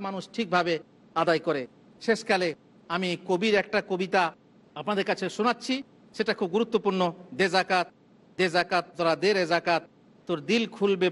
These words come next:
পরে ওরে, আগে খুলুক হাত, দেখ পাক কোরআন, শোন নবীজির ফরমান, ভোগের তরে আসেনি দুনিয়ার মুসলমান।" শুধু একা ভোগ করবে তার জন্য মুসলমান আসেনি। "তোর একার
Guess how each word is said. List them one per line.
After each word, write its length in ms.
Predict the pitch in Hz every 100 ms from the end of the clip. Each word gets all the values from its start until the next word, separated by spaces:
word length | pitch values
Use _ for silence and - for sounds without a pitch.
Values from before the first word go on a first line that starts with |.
| 180
পরে 180 | 175 170 170
ওরে, 180 | 170 156 - - - - 160
আগে 180 | 170 180 -
খুলুক 280 | 170 165 -
হাত, 200 | 151 165 - _ - 143
দেখ 140 | 165 165 180
পাক 160 | 170 170 165
কোরআন, 260 | 165 156 151 - _ - -
শোন 180 | 180 170 170
নবীজির 380 | 170 202 170 170 -
ফরমান, 360 | 170 156 160 147 147 _ - 143
ভোগের 280 | 180 220 220 -
তরে 180 | 185 180 170
আসেনি 280 | 165 185 175 147
দুনিয়ার 360 | 165 165 160 151
মুসলমান।" 420 | 143 147 135 135 123
শুধু 140 | 175 180 160
একা 140 | 190 160
ভোগ 100 | 170
করবে 160 | 202 214 220
তার 120 | 185
জন্য 120 | 208 226 196
মুসলমান 280 | 180 175 160
আসেনি। 240 | 143 139 120 - - -
"তোর 200 | 208 226 233 226 - 175
একার 260 | 175 220